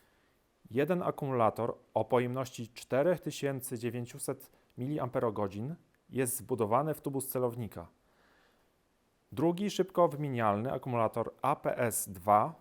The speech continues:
o pojemności dwa tysiące miliamperogodzin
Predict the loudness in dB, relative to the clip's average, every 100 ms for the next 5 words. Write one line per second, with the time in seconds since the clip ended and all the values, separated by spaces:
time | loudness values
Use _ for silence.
0 | _ _ _ 0 0 -2 -2 -2 -4 -6
1 | -10 -4 -2 0 -2 -4 -6 -4 -4 -2
2 | -4 -4 -4 -2 -2 0 -2 -4 -8